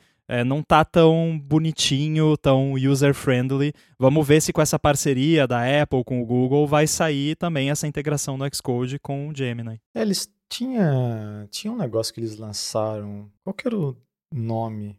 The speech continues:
Speaker 2: Mas o Google com certeza
Speaker 1: Ah,
Speaker 2: tinha
Speaker 1: mas
Speaker 2: um.
Speaker 1: agora eu não quero nada que não seja integrado no Xcode.
Speaker 2: <laughs> É, sim.
Speaker 1: É, é
Speaker 2: Então,
Speaker 1: um, não
Speaker 2: o
Speaker 1: ser integrado no Xcode é um deal breaker pra mim já.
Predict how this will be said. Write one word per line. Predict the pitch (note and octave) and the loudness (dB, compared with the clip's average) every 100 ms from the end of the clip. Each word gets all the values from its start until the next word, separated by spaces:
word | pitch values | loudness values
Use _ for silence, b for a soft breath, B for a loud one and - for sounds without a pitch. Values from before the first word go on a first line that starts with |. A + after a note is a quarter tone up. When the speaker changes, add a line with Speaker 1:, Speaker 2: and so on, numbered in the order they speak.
| - | -6
Speaker 2:
Mas | B2 | -4
o | B2 | -2
Google | F#3 G3+ | -2 -2
com | F#3+ | -2
certeza | G3+ F3+ F3+ | -2 0 6
Speaker 1:
Ah, | D3+ | 8
Speaker 2:
tinha | C#3+ | 8
Speaker 1:
mas | C3+ B2+ | 6 6
Speaker 2:
um. | |
Speaker 1:
agora | C3+ C3 C3+ D3 | 6 8 8 8
eu | E3+ | 6
não | F3+ | 2
quero | F3 F3 F3 | 2 2 2
nada | C#3 C#3 E3 | 2 2 0
que | F#3 | -2
não | F#3 | -4
seja | - F3+ F#3 | -2 -2 -2
integrado | F3 D#3+ D3+ D3 | -2 -2 -2 -2
no | D#3+ - | -6 -6
Xcode. | - A2+ G#2+ | -6 -6 4
Speaker 2:
<laughs> | C3+ F3 | 8 10
É, | |
sim. | C#3 - A#2+ A#2 _ - | 10 4 -8 -12 _ -10
Speaker 1:
É, | B2 A2 A2 | -6 -2 2
é | |
Speaker 2:
Então, | G#3+ B2+ D#3+ - | 6 8 6 4
Speaker 1:
um, | D3 | 4
não | C#3+ F3 | 6 6
Speaker 2:
o | |
Speaker 1:
ser | F3 F#3 F3+ | 6 4 4
integrado | F3 D#3+ D3+ D#3 | 2 4 4 4
no | D#3 D3 | 2 0
Xcode | - D3 C#3+ D#3 | 0 4 4 4
é | |
um | E3+ | 2
deal | E3 E3 F3+ | 2 2 2
breaker | D#3 C3 B2 C#3 | 2 2 0 -2
pra | D#3 | -4
mim | D3 A#2+ | -6 -6
já. | A2 A2 | -6 -8